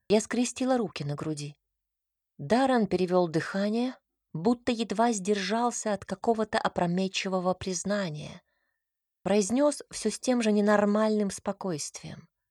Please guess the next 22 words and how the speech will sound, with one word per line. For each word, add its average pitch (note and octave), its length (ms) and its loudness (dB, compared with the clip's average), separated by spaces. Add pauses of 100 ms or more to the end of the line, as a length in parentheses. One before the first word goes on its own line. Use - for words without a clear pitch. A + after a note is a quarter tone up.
(460)
"Как A3 280 6
бы G3 140 4
ни F3+ 180 4
было E3 300 6
раньше, F#3 720 2
сейчас D#3 760 -4
совсем D#3 520 -2
другие D#3 500 -2
обстоятельства. - 1160 -8 (720)
Нравится A#3+ 580 4
тебе G#3 280 4
это G3 340 2
или D#3+ 280 0
нет, D3+ 440 0
но D3 120 0
теперь F3 520 -2 (320)
я A#3+ 180 6
единственный, F3+ 800 0
кто - 240 -2
может C#3+ 360 -2
тебе D3 240 -2
помочь. D#3 600 -6